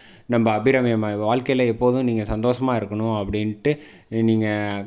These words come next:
ஆசீர்வாதம் பண்ணி முடிக்கிறாங்க. பார்த்தா ஆச்சரியமா இருக்குன்னே சொல்லலாம். அடுத்தது வந்து தீபாவோட அம்மா வந்து ஆசீர்வாதம் பண்ணி முடிக்கிறாங்க. ஆசீர்வாதம் பண்ணி முடிச்சதுக்கு அப்புறமேட்டுக்கு, "எ, எ, சம்மந்திம்மா, நான் ஒண்ணு சொல்றேன்னு தப்பா நினைச்சுக்காதீங்க" அப்படின்னு. "சொ-,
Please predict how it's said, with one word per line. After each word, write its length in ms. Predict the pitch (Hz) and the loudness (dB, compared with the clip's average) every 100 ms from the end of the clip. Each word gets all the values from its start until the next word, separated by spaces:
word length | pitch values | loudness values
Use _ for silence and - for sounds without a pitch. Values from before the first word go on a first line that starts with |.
| - _ | -12 _
ஆசீர்வாதம் 520 | - 131 151 131 117 | -6 -4 0 0 0
பண்ணி 140 | 113 113 | 0 0
முடிக்கிறாங்க. 540 | 107 101 104 107 123 113 | 0 0 -2 -2 -4 -2
பார்த்தா 220 | 117 143 | -2 0
ஆச்சரியமா 480 | 120 120 139 131 123 | -2 -2 0 0 0
இருக்குன்னே 340 | 104 107 117 | -2 -2 -2
சொல்லலாம். 320 | 113 110 107 | -2 -4 -2
அடுத்தது 320 | 120 156 165 | -2 0 2
வந்து 260 | 135 123 151 - - - - 110 | 2 0 -2 -4 -20 -20 -8 -2
தீபாவோட 340 | 117 175 175 151 | 4 4 4 2
அம்மா 340 | 123 135 156 | 2 2 2
வந்து 500 | 127 123 151 139 120 | 2 2 2 4 2
ஆசீர்வாதம் 540 | 113 131 135 120 113 | 0 0 0 -2 -2
பண்ணி 220 | 113 113 117 | -4 -2 -2
முடிக்கிறாங்க. 460 | 107 104 101 101 | -4 -4 -6 -6
ஆசீர்வாதம் 480 | 104 139 156 135 117 | -6 -4 -2 -2 -2
பண்ணி 180 | 120 135 | -2 0
முடிச்சதுக்கு 540 | 120 110 113 104 104 | 0 0 -2 -2 -4
அப்புறமேட்டுக்கு, 600 | - 113 113 107 113 135 - - - | -2 0 0 0 -2 -2 -4 -20 -6
"எ, 340 | 113 110 107 110 | 0 2 2 0
எ, 420 | 107 107 107 104 - | -2 -4 -4 -4 0
சம்மந்திம்மா, 440 | 135 151 147 123 | 2 4 2 2
நான் 40 | |
ஒண்ணு 240 | 110 110 107 | 0 0 -2
சொல்றேன்னு 380 | 117 123 139 139 | -2 0 0 0
தப்பா 220 | 123 135 | -2 -2
நினைச்சுக்காதீங்க" 680 | 123 113 - 104 101 110 113 | -2 -2 -4 -4 -4 -2 -4
அப்படின்னு. 400 | 104 107 110 117 | -4 -4 -4 -4
"சொ-, 180 | 135 131 | -2 -2